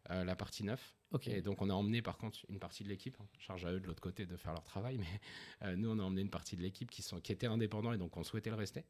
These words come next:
Speaker 2: Ok.
Speaker 1: Moi, j'aimerais bien qu'ils deviennent salariés, mais ils veulent pas. Euh,
Speaker 2: Ok.
Speaker 1: <laughs> pour une question, moi, je serais plus rentable, hein, s'ils étaient salariés.
Speaker 2: D'accord.
Speaker 1: Euh, mais donc là, euh, les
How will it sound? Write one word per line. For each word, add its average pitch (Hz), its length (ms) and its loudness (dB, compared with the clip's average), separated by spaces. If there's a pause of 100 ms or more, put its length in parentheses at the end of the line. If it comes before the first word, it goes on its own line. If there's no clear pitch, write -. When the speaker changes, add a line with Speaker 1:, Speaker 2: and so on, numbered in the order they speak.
(240)
Speaker 2:
Ok. - 180 0 (120)
Speaker 1:
Moi, 95 100 4
j'aimerais 82 320 4
bien 104 220 2
qu'ils 92 160 0
deviennent 95 180 4
salariés, 95 420 2 (120)
mais 87 180 0
ils 76 60 -2
veulent 73 160 -2
pas. 107 180 -6 (320)
Euh, 87 220 4 (480)
Speaker 2:
Ok. 127 160 4
Speaker 1:
<laughs> - 800 0
pour 107 140 0
une 101 60 2
question, 101 280 -4
moi, 101 100 -2
je 87 80 -6
serais 82 160 -4
plus 80 160 -6
rentable, 98 320 -4
hein, 80 80 -6
s'ils 73 220 -10
étaient - 160 -12
salariés. 87 340 -12 (480)
Speaker 2:
D'accord. 160 380 6
Speaker 1:
Euh, 71 720 2
mais 87 440 0
donc 92 260 -2
là, 113 220 2
euh, 85 260 2
les 92 420 0